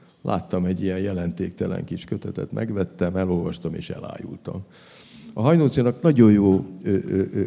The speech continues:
érzéke volt, nagyon sok minden, nagyon tehetséges pali volt. Ö, és, ö,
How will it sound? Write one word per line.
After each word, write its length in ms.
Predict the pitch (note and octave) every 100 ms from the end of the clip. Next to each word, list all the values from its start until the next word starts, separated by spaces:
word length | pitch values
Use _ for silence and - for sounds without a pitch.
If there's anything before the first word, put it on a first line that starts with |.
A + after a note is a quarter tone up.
| -
érzéke 480 | E2+ - - -
volt, 360 | F2+ F2+ F2+ - - - C3 - -
nagyon 240 | - -
sok 180 | - -
minden, 260 | - - G2
nagyon 280 | A2 E2+ E2
tehetséges 580 | F2 E2+ - F2+ F2+ F2
pali 220 | - -
volt. 260 | G2 B2 - - _ _ _ _ - - _ _
Ö, 300 | G2 G2 G#2
és, 520 | A2 - G#2 G#2 -
ö, 200 | G#2 G2+